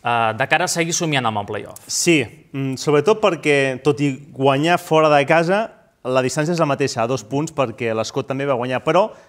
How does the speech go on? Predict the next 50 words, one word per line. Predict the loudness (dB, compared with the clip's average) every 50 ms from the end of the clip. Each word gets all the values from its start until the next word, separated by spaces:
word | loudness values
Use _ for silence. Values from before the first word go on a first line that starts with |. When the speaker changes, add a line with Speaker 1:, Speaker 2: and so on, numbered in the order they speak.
| _ _ -2
Speaker 2:
el | -2 0
Vilafranca | 2 2 0 0 0 -2 -2 -2 -4
està | -4 0 0 0 0
entrant, | -2 -2 -4 -4 -4 -4
com | -6 -8 -8
se | -8
sol | -8 -8 -6 -4
dir, | -2 -2
en | 0 0
la | 0 0 0
pomada, | -4 -4 -2 -2 -2 -2 -2 -4
no? | -6 -6
És | -4 -4
a | -4
dir, | -4 -4 -4 -4 -4
està | -6 -4 -4 -4 -2 -2
perdent | -2 -2 -2 -2 -4 -4 -4
pistonada, | -6 -8 -8 -6 -4 -2 0 0 2 2 0 0 0 -4 -8 -14 _ _
amb | -8 -6 -6 -6 -6 -4 -2
Peralada, | -2 0 2 4 4 4 4 4 0
amb | -2 -2 -2
Olot, | -2 0 0 -2 -2
i | -6
això | -8 -8 -6
fa | -6 -6
que | -2 -2 -2 -2 -2 -6 -10 -20 _ _
hi | -4 -2
hagi | -2 -2 -2 -2 -4 -4 -6 -6
una | -4 -4 -4
sèrie | -4 -6 -6 -4 -2 -2
de, | -2 -2 -2 -2 -2 -4 -4 -4
de | -6 -6
candidats | -4 -6 -6 -6 -4 -2 -2 -2 -2 -2 -4
a | -4
aquesta | -4 -4 -6 -6 -6 -6 -6
quarta | -4 -4 -4 -4 -4 -4 -4 -4 -2 -2 -4 -4 -6
posició. | -10 -12 -12 -14 -14 -14 -12 -12 -12 -12 -14 _ -20 -20 -20 -20 -20 -20 _ _
Com | -4 -4 -2 0
deia | 2 2 4 2
el | 2
Marc, | 2 0 0 0 -2 -6 -6 -6
més | -4 -2 -2 -2 -2 -2
d'un | -2 0 0 0 0 -2
any | -4 -4 -4 -4 -6
ha | -4 -4
tardat | -4 -4 -2 -4 -2 0 0
el | 0 0 0 -2 -2
Terrassa | -2 0 2 0 0 -2 -2 -2 -2 -2 -2 -4 -6
en | -6 -6 -4 -4
guanyar | -4 -4 -4 -4 -4 -6